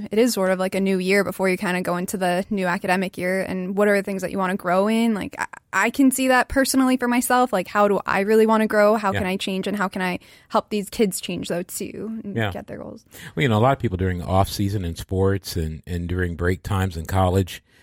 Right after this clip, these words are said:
Speaker 2: they look at it, it either a chance to relax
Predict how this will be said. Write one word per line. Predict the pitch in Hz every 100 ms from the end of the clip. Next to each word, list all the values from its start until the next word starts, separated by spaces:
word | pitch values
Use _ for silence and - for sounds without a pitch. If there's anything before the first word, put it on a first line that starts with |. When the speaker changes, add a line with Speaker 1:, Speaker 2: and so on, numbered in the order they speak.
| _ _
Speaker 2:
they | 98
look | 92 92 101
at | 90
it, | 82 -
it | 90 -
either | 101 95 95 87
a |
chance | - - 101 98
to | -
relax | 85 85 87 92 104 -